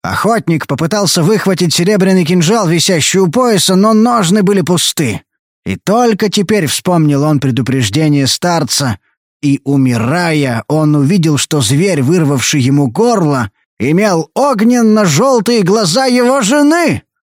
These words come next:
Клесно поудобнее устроился в кресле и выпустил струю дыма в сторону слушателей, расположившихся вокруг камина.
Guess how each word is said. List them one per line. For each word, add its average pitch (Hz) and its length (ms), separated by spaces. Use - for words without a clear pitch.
Клесно 151 440
поудобнее 147 560
устроился 147 500
в - 60
кресле 160 480
и - 20
выпустил 139 480
струю 135 440
дыма 151 280
в 113 60
сторону 131 380
слушателей, 123 640
расположившихся 123 920
вокруг 113 360
камина. 120 520